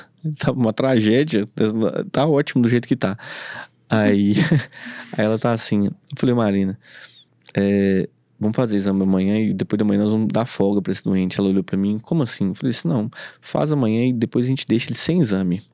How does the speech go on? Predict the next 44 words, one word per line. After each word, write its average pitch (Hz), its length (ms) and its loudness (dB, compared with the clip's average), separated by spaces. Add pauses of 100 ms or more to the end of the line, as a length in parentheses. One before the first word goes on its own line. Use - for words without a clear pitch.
(800)
"Por - 160 -10
quê?" - 320 0
Ela 156 180 0
falou 160 140 -4
assim, 151 160 -4
"Mas, 185 120 0 (320)
mas 110 120 0
por - 180 -4
quê?" - 120 0
Eu 113 120 2
falei 123 160 -2
assim, - 100 -6
"Não 117 240 -2 (140)
para 123 300 2
de 98 100 -8
coletar 98 360 2
<laughs> 139 40 4
exame 110 300 2
desse 104 180 0
doente, 107 300 2
pelo 131 140 2
amor 120 300 4
de - 120 -4
Deus. 113 360 2 (360)
Tem 143 100 4
uma 127 120 2
hemoglobina 120 340 2
de 120 100 -4
cinco 156 340 2
e 127 40 6
oito, 120 260 4
se - 100 0
a - 20 2
gente 143 120 -2
ficar 151 140 0
coletando, 131 320 2
daqui 139 80 0
a 135 40 2
pouquinho 127 240 -2
a 117 60 2
gente 123 320 0
tá 101 80 0
fazendo 95 260 0
anemia." 95 380 0